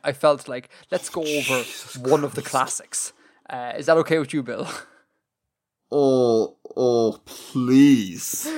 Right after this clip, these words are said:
Speaker 1: So have, have you seen this flag before? Is this new to you?
Speaker 2: I'm not sure that I have. I couldn't, I couldn't confidently say yes.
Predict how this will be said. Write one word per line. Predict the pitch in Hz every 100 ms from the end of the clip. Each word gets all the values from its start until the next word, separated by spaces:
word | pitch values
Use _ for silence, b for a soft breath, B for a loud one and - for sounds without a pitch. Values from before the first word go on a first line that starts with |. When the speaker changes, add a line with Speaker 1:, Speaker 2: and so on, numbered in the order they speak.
| 247 -
Speaker 1:
So | 190
have, | - 277
have | 302
you | 311
seen | 330 320
this | 330
flag | 311 320
before? | - - 285 247
Is |
this | 196 -
new | 214 226
to | -
you? | 208 247 254 _ _ _ _ _ _ _ _ _ _ -
Speaker 2:
I'm | - 214 226
not | 226 285
sure | - - 196 220
that | 220
I | 165
have. | 151 143 120
I | 120
couldn't, | - 214 208
I | 147
couldn't | 160 247 240
confidently | - 190 190 170 160 147
say | 139 135
yes. | 120 64 - - -